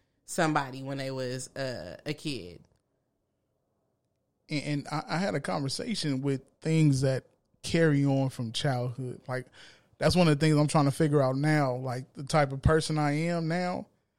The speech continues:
Speaker 2: like, what happened in my childhood to where I stay secluded and not being,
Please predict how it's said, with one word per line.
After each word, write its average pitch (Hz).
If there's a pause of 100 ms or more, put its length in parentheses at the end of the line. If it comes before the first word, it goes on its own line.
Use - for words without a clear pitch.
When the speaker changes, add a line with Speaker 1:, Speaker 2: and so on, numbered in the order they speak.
(280)
Speaker 2:
like, 123
what 208
happened 175
in 151
my 139
childhood 151
to 147
where 143
I 135
stay 151
secluded 143
and 120 (840)
not 135
being, 139